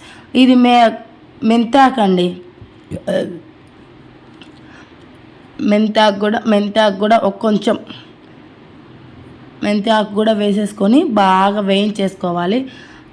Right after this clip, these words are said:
And మనం ముందు మసాలాలన్నీ వేయించుకొని పొడి పెట్టుకున్నాం కదా, అది ఒక ముక్కాల్ పర్సెంట్ వేసుకోవాలి, హాఫ్ పర్సెంట్ పక్కన పెట్టేసుకోవాలి.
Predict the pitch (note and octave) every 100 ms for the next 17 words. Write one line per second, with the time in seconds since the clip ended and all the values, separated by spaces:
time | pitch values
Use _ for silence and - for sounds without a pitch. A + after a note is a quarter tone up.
0 | - C4 C4 B3 B3 A#3+ A#3+ A#3+ B3 A#3+
1 | A3 A3+ A3+ A3 A3 G#3+ A3 G#3+ G#3 G#3
2 | G#3 A3 A3 G#3+ G#3 A3 G3+ - G3+ F#3+
3 | F#3+ G3 - - - - - - - A3+
4 | C#4+ A#3 A3+ A#3+ A3+ A3 - B3+ B3 B3
5 | A3+ C4+ C4 B3+ G#3+ G#3 - G3+ F#3+ F3+
6 | B3 F4 - - - - - - - -
7 | - - - B3+ C4 - B3+ B3+ C4+ C4+
8 | E4 E4+ - - - - G#3+ A#3+ A#3+ G#3+
9 | G#3+ G#3+ - F#3+ F#3+ F#3 A#3